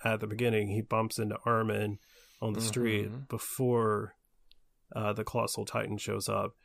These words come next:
Speaker 1: But, I
Speaker 2: Yep.
Speaker 1: mean, never seen him before, have no clue who he is, so, like, you're not
Speaker 2: <laughs> Yeah,
Speaker 1: gonna
Speaker 2: exactly.
Speaker 1: pick up on that.
Speaker 2: So it's
Speaker 1: So
Speaker 2: not much of a clue.
Speaker 1: Yeah.
Speaker 2: But still, it was, it was a cool payoff,
Speaker 1: It, yeah, it's
Speaker 2: regardless.
Speaker 1: something that is cool, like, upon watching it a second time, you're like, "Ah, there he is."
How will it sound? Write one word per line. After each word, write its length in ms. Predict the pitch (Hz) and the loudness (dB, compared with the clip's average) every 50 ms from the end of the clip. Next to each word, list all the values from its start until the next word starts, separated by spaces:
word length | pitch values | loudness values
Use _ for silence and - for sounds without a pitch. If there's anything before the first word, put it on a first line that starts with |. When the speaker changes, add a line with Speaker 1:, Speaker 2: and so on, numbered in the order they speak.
| _ _ _ _ _ | _ _ _ _ _
Speaker 1:
But, 340 | - 123 110 107 - - 123 | 4 4 4 4 2 2 2
I 60 | 120 | 2
Speaker 2:
Yep. 80 | 123 | 2
Speaker 1:
mean, 240 | 117 110 110 - - - _ _ _ - | 4 2 0 -2 -6 -12 _ _ _ -4
never 320 | 131 120 110 107 104 104 | 0 0 2 2 0 0
seen 220 | 104 - 151 156 151 | 0 0 2 4 4
him 80 | 123 | 2
before, 340 | 110 - - 131 143 143 - - | 2 0 0 0 0 0 0 -4
have 140 | 160 - - | -8 -2 2
no 140 | 123 113 104 | 2 2 2
clue 220 | - - 113 98 | 2 0 0 0
who 180 | - - 107 104 | 0 -2 -2 -2
he 140 | 110 113 | 2 2
is, 240 | 139 160 170 180 - | 2 2 2 2 -2
so, 180 | - - 139 120 | 2 4 6 6
like, 200 | 113 110 - - | 6 4 2 2
you're 120 | 135 131 | 0 2
not 160 | 123 110 120 | 2 6 8
Speaker 2:
<laughs> 0 | |
Yeah, 80 | 143 156 - - | 8 8 10 10
Speaker 1:
gonna 160 | 175 160 101 | 10 10 10
Speaker 2:
exactly. 560 | 104 110 123 117 117 - - 120 110 107 107 - _ _ _ _ | 8 4 4 4 4 2 2 0 0 0 -2 -6 _ _ _ _
Speaker 1:
pick 160 | - 117 - | -4 -2 -2
up 160 | 110 101 - | -2 -2 0
on 140 | 110 104 104 | 0 0 0
that. 300 | 107 104 110 120 143 151 - - _ _ _ _ _ _ - | 0 0 0 0 0 -2 -4 -10 _ _ _ _ _ _ -6
Speaker 2:
So 140 | - 120 151 | 2 4 4
it's 80 | 139 147 | 6 8
Speaker 1:
So 60 | 160 | 8
Speaker 2:
not 100 | 165 156 | 8 10
much 200 | 151 147 139 - | 10 8 6 6
of 100 | 135 113 | 0 -2
a 60 | 117 | -2
clue. 640 | - - - 131 123 117 107 104 98 92 92 101 98 - _ _ - | -4 -4 -2 0 0 2 2 0 0 -2 -6 -8 -12 -16 _ _ -4
Speaker 1:
Yeah. 220 | 143 117 104 101 - | -2 -2 -2 4 4
Speaker 2:
But 160 | 214 226 - | 4 4 4
still, 300 | - - - 208 175 185 | 6 6 6 6 8 8
it 100 | 214 254 | 6 6
was, 140 | 294 311 320 | 4 0 0
it 80 | 302 294 | -2 -4
was 140 | 294 262 | -4 -6
a 40 | 254 | -6
cool 200 | - - 220 147 | 0 2 2 2
payoff, 440 | - 135 127 135 131 107 98 101 - | 4 4 4 6 4 4 2 4 4
Speaker 1:
It, 100 | 165 165 | 4 4
yeah, 40 | - | 4
it's 100 | - - 185 | 4 4 6
Speaker 2:
regardless. 260 | 180 135 117 113 - | 8 8 6 6 6
Speaker 1:
something 320 | 156 147 - 143 135 135 | 4 4 6 4 4 4
that 220 | 131 127 123 120 - - _ _ - | 4 4 4 2 2 -4 _ _ -6
is 280 | - 131 127 - - | -2 0 0 0 0
cool, 400 | - - - 135 120 117 113 113 | 0 2 2 4 4 4 4 2
like, 160 | 110 107 - | 2 2 0
upon 460 | 107 104 - 113 107 107 107 104 101 101 | -4 -4 0 0 2 2 2 0 0 0
watching 340 | 104 104 107 - 107 107 | 0 -2 -2 -2 -4 -4
it 80 | 107 - | -4 -4
a 40 | - | -2
second 280 | - - 104 104 104 | -2 -2 -2 -4 -6
time, 240 | - - 104 101 101 | -8 -6 -4 -4 -2
you're 80 | 104 104 | -2 -2
like, 80 | 131 - - | -2 0 2
"Ah, 160 | 214 220 190 | 2 2 2
there 200 | 170 185 185 208 | 2 2 2 4
he 60 | 208 | 4
is." 300 | 220 226 165 139 - - | 2 2 0 -2 -4 -10